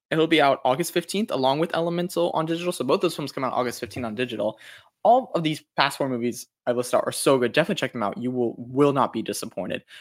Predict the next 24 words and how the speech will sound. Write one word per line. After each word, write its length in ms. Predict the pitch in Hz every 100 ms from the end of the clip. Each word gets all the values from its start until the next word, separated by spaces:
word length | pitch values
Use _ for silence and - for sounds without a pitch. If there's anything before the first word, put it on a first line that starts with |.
| -
But 80 | 147
as 100 | 156
for 140 | -
new 180 | 147 190
films 300 | 277 180 143
coming 240 | - 117 107
out, 180 | 107
that's 200 | 117 120
on 80 | 117 - - _
my 140 | 143 127 _ _ -
one 240 | 151 175
side 240 | - 165 165
right 180 | 156
there. 260 | - 127 - _ _
Oh, 160 | 156 151 _
oh, 180 | 147 175 _ _
oh, 180 | 139 175 _ _ -
oh. 400 | 131 151 190 240 _ _ -
That 160 | 123 -
side 160 | 147
right 180 | 131 117
there. 380 | 131 143 113 135 _ _ _ _ _
That's 200 | - 143
our, 180 | 107 104